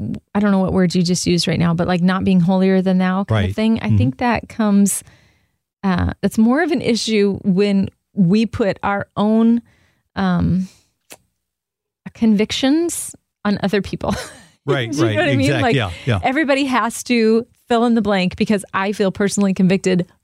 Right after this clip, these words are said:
Speaker 1: fill in the blank.
Speaker 2: Right.
Speaker 1: You know, instead of just saying, "You know what?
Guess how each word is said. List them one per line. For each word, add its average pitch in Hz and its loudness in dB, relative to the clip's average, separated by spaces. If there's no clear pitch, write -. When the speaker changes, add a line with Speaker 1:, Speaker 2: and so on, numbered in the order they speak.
Speaker 1:
fill 202 2
in 185 2
the 170 2
blank. 160 -2
Speaker 2:
Right. 107 0
Speaker 1:
You 214 2
know, 208 2
instead 202 0
of 196 2
just 185 -2
saying, 185 2
"You 180 4
know 180 2
what? 180 0